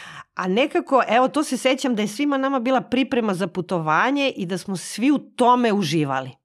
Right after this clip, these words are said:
Znači, a sad se ne, više cilja na taj, ono, proizvod, krajnje rešenje, a nekad je igra u tom procesu.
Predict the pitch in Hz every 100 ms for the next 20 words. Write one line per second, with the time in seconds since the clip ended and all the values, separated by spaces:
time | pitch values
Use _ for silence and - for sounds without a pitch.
0 | _ 175 185 - 185 - - - - -
1 | - 165 175 - - 254 330 - 262 -
2 | - - 247 226 269 277 196 - 262 262
3 | 262 233 226 214 233 226 196 185 - _
4 | _ 196 190 170 135 - 135 _ _ -
5 | 220 226 202 160 147 - - 214 220 202
6 | 190 170 - 170 156 131 131 156 226 294
7 | 247 226 180 240 262 226 220 - 196 -
8 | 220 202 185 180 - 160 -